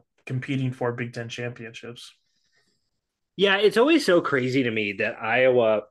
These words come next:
Speaker 2: <clears throat> as a program, you know, in recent memory, had two tight ends drafted in the first round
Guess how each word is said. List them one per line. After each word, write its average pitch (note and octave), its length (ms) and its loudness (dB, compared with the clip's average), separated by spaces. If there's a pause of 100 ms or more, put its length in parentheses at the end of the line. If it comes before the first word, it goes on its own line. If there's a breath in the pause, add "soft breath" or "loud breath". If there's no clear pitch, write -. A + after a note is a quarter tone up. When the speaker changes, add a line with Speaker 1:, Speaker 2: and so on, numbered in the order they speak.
(160)
Speaker 2:
<clears throat> - 500 -12
as C#3 180 2
a D3+ 60 2
program, B2+ 640 2
you B2 120 0
know, A2+ 120 4
in A#2 140 2
recent D3+ 400 2
memory, G#2+ 560 0 (840)
had G#2 560 0 (800)
two A3+ 260 4
tight E3 300 2
ends C3+ 260 2
drafted B2+ 480 0
in A2 80 -2
the G#2+ 80 0
first A#2+ 380 0
round F2+ 540 0